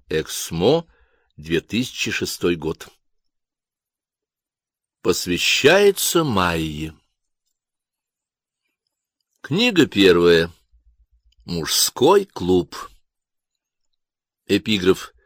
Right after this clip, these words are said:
Но право может только хам над русской жизнью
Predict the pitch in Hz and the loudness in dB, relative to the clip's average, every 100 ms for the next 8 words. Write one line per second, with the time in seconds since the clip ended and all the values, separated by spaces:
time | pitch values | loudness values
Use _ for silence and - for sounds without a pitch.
0 | _ _ _ _ _ - 90 98 - 95 | _ _ _ _ _ -4 0 2 0 0
1 | 98 170 208 185 185 180 - _ _ _ | 4 4 4 6 6 4 -2 _ _ _
2 | _ _ _ 80 104 113 95 95 - 95 | _ _ _ 0 4 4 4 2 4 2
3 | 85 - 82 - - 87 120 170 165 160 | 2 0 -2 -2 -6 0 4 4 0 -6
4 | _ _ _ _ 123 131 123 117 123 113 | _ _ _ _ 0 2 4 4 2 0
5 | - 120 113 87 98 101 87 87 98 | -2 0 0 0 0 0 -2 -2 0